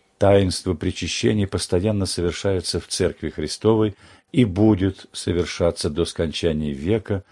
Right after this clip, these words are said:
за богослужением, называемым литургией, во время которой хлеб и вино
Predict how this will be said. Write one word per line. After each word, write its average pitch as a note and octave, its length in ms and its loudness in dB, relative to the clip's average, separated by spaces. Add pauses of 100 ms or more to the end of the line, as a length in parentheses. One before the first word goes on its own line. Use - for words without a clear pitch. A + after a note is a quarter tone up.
(240)
за G2+ 260 4
богослужением, G2 1000 0 (180)
называемым F#2 880 0 (240)
литургией, F2+ 1080 -4 (880)
во F2 100 0
время F2 280 4
которой F2 360 4
хлеб F2+ 480 0
и E2+ 60 -2
вино E2+ 480 0